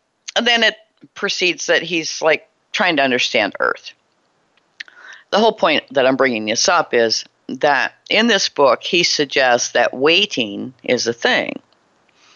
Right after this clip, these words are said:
When people would say to him, "Well, you told us we're gonna do this," he becomes a leader of a religious cult, basically, or a consciousness cult. And they'd say, "Oh, well, you told us that we're gonna do this, and that this is gonna happen." And he said,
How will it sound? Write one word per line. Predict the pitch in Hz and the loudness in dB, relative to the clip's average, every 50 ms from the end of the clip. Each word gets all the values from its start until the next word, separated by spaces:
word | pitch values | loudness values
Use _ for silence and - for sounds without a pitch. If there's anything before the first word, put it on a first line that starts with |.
| - - - - - - - - | -12 -12 -12 -12 -14 -18 -4 0
When | 185 185 180 175 | 0 2 2 0
people | - - 220 226 - 196 180 | 0 -2 -2 0 2 4 4
would | 170 170 170 | 4 4 2
say | - - 247 254 262 | 0 0 2 2 0
to | 226 208 175 | 2 2 2
him, | 160 156 147 143 135 143 151 | 2 2 2 2 0 0 0
"Well, | 170 175 160 | 2 2 2
you | 160 156 | 0 -2
told | 156 - - 226 226 202 | -4 -2 0 0 0 0
us | 196 185 - | 0 -2 0
we're | 170 165 | 0 0
gonna | 156 156 151 143 147 | 0 2 0 0 0
do | - - 214 214 214 196 | 0 0 0 2 2 2
this," | 156 160 - - | 2 0 0 0
he | 156 151 | -2 -2
becomes | - 147 143 - - 156 156 147 - | -4 -4 -6 -2 0 0 0 2 2
a | 139 127 120 110 - - | 2 0 0 -2 -6 -6
leader | 131 143 139 131 135 131 127 123 | -2 0 0 2 2 4 4 4
of | 117 117 | 4 2
a | 113 110 | 2 2
religious | 113 117 113 123 127 123 117 117 - - | 2 2 4 2 2 2 2 0 0 0
cult, | - - - 123 120 117 - - | -2 -2 0 2 2 2 2 2
basically, | 127 117 117 117 - - 113 - - 117 110 110 113 | 2 2 2 2 0 -2 -2 0 2 2 2 4 4
or | 113 107 | 2 2
a | 107 | 0
consciousness | - - 107 117 117 123 - - 117 - - 98 104 - | -2 -2 -2 0 0 0 0 -2 -2 -4 -4 -4 -4 -4
cult. | - - - - 135 127 113 - - - - - - - - - - - - - | -4 -4 -2 0 2 2 0 -2 -4 -20 -20 -20 -18 -16 -14 -12 -12 -12 -12 -6
And | - 139 147 147 143 131 | -4 -2 0 0 2 2
they'd | 139 135 127 | 2 2 2
say, | - - 131 - - | 0 -2 -2 0 2
"Oh, | 156 185 196 180 151 | 2 4 4 4 4
well, | 147 139 139 | 4 2 2
you | 151 156 170 | 0 -2 -4
told | - - 185 175 165 | -2 0 0 2 2
us | 170 165 - | 2 0 0
that | 165 160 | 0 0
we're | 151 156 | 2 2
gonna | 156 151 147 147 | 2 2 0 0
do | 139 147 143 | 0 -2 -2
this, | 135 - 170 185 202 196 175 - - - | 0 2 2 4 4 4 2 2 0 -2
and | 135 127 | -2 0
that | 135 139 135 | 0 0 2
this | 170 196 196 - 175 | 2 2 2 2 0
is | 170 - | -2 -2
gonna | - 147 139 156 | -2 0 0 0
happen." | 170 202 220 226 - - - 139 131 | 0 0 0 0 -2 2 0 0 2
And | 131 135 139 | 0 -2 -2
he | 143 139 139 | -2 -2 -2
said, | - - 139 131 131 | 0 2 2 2 2